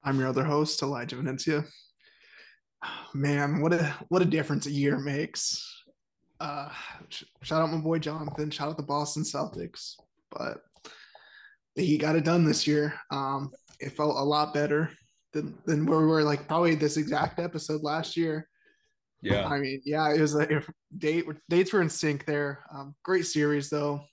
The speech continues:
Speaker 1: Good game. Um, I mean,
Speaker 2: Was it,
Speaker 1: go,
Speaker 2: was
Speaker 1: go
Speaker 2: it a
Speaker 1: Heat.
Speaker 2: good game?
Speaker 1: <laughs> Go Heat.
Speaker 2: <laughs> Was game seven really a good game?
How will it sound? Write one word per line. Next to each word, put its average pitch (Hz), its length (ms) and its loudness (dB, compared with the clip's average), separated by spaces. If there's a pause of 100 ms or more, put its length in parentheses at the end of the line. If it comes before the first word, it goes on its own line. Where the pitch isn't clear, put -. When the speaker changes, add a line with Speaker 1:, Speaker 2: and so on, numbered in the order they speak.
Speaker 1:
Good 156 160 -6
game. 143 380 -4 (1000)
Um, - 300 -18 (300)
I 135 100 -16
mean, 143 380 -10 (160)
Speaker 2:
Was 107 220 -2
it, 101 100 0
Speaker 1:
go, 156 160 2
Speaker 2:
was 160 180 -2
Speaker 1:
go 165 140 8
Speaker 2:
it 117 60 2
a 180 40 6
Speaker 1:
Heat. 185 220 2
Speaker 2:
good 120 320 2 (260)
game? 170 120 -4
Speaker 1:
<laughs> - 20 -6
Go 165 180 4
Heat. 185 260 4 (500)
Speaker 2:
<laughs> - 480 -16
Was 139 180 2
game 139 180 4
seven 113 300 0
really 117 260 2
a 113 60 0
good 113 200 -2
game? 113 380 -4